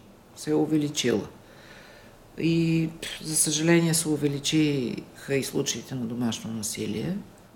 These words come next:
защото, освен всичко друго, хората бяха тревожни, напрегнати, невротични.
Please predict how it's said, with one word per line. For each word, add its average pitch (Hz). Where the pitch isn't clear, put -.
защото, 139
освен 135
всичко -
друго, 131
хората 131
бяха 123
тревожни, 143
напрегнати, 165
невротични. 165